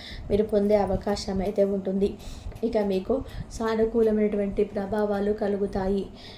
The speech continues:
ఇక అదిరిపోయే వార్తను కూడా వినగలుగుతారు. గ్రహాలు ఎప్పుడు కూడాను ఒకే చోట అస్సలు ఉండిపోవు.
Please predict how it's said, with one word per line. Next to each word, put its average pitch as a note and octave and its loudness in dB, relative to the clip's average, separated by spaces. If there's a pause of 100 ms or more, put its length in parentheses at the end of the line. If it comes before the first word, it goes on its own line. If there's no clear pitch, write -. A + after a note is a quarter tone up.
(200)
ఇక B3 2
అదిరిపోయే G#3 4
వార్తను G3 2
కూడా G3+ 4
వినగలుగుతారు. G3 2 (440)
గ్రహాలు G#3 4
ఎప్పుడు G3+ 4
కూడాను G3+ 2 (180)
ఒకే G#3 2 (120)
చోట G3 0
అస్సలు G3+ 0
ఉండిపోవు. G3 0